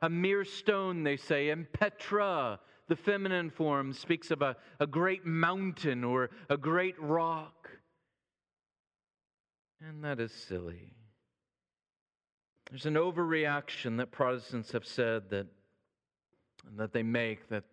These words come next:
when they look at this passage, they say that this has nothing to do with Peter, but it does have to do with Peter. The "you"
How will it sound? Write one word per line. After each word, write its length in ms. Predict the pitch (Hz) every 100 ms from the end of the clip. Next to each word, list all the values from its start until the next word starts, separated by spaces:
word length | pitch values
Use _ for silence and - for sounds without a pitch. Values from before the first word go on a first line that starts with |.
| _ _ - _ _ _ _ _ _ -
when 100 | 113
they 80 |
look 240 | 113 127 -
at 60 |
this 200 | 110 113
passage, 540 | - 135 120 - 110 98
they 120 | 117
say 240 | 113 123
that 140 | 117 113
this 160 | 120
has 160 | 131 117
nothing 540 | 135 147 147 - 127
to 60 | 113
do 200 | 107 123
with 200 | 113 -
Peter, 340 | - 120 104
but 180 | 101 123
it 220 | 139 127
does 360 | 156 151 151 120
have 240 | - 123 113 -
to 80 |
do 240 | 131 107 101
with 220 | 110 107
Peter. 520 | - 202 196 - - _ _ _ _ _ _ _ _ _ _ _ _ _ _ _ _ _ _ _ _ _ _
The 160 | 135 165
"you" 920 | 170 202 277 269 160 117 147 220 226